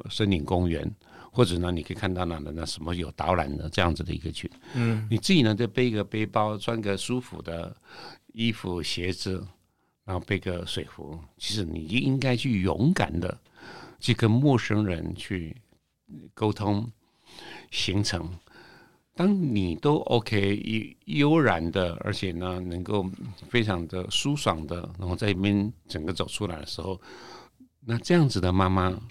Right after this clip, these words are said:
Speaker 1: 当孩子的人其实都不用担心了。
Speaker 2: 嗯。
Speaker 1: 或者说我今天是那个妈妈或者那个爸爸的时候，其实坦白讲，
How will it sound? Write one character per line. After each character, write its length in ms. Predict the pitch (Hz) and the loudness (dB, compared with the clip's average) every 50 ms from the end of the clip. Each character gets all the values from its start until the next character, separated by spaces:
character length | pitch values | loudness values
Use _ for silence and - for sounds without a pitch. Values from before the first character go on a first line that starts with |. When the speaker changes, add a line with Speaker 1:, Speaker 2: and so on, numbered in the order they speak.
| - - | -12 -6
Speaker 1:
当 160 | - 104 101 | -6 -4 -4
孩 160 | 98 92 90 | -2 -2 -2
子 140 | 90 - 87 | -2 -2 -4
的 80 | 85 82 | -4 -4
人 120 | 78 71 | -6 -8
其 160 | - - 95 | -8 -6 -4
实 80 | 87 78 | -4 -4
都 100 | 80 90 | -4 -6
不 120 | - - 92 | -6 -6 -6
用 160 | 85 85 76 | -4 -4 -4
担 180 | - 76 76 | -4 -4 -4
心 200 | 78 - - 87 | -4 -6 -6 -6
了。 140 | 87 90 - - | -8 -10 -10 -8
Speaker 2:
嗯。 460 | 127 113 113 110 110 107 104 98 95 95 - - - - - - - - - - - - - | -6 -4 -2 -2 -2 -2 -4 -6 -8 -12 -16 -20 -20 -20 -20 -20 -20 -20 -20 -20 -20 -8 0
Speaker 1:
或 100 | - 175 | 2 4
者 80 | 170 120 | 4 4
说 220 | - 139 135 127 | 4 2 2 2
我 120 | 101 87 85 | 2 0 0
今 160 | - - 135 | 0 4 4
天 120 | 139 143 | 6 6
是 100 | 143 160 143 | 6 6 6
那 240 | 143 160 190 202 | 8 8 10 8
个 140 | 175 - 113 | 8 6 4
妈 180 | 92 98 101 95 | 4 4 4 4
妈 280 | 95 95 92 95 98 | 4 4 4 2 2
或 120 | 95 120 139 | 2 4 4
者 120 | 113 104 | 6 6
那 160 | 98 127 131 | 6 4 4
个 100 | 110 107 | 4 2
爸 220 | - - 113 107 98 | 2 2 2 2 2
爸 160 | 85 90 85 | 2 0 -2
的 100 | 82 82 | -2 -2
时 160 | - - - | -4 -6 -8
候， 300 | 80 - 85 82 80 82 82 - | -6 -6 -6 -6 -6 -8 -10 -10
其 180 | - - 120 | -4 0 2
实 60 | 120 101 | 2 4
坦 140 | 101 85 | 4 2
白 120 | 85 90 82 | 0 0 -2
讲， 260 | - - 78 76 78 | -2 -4 -6 -6 -8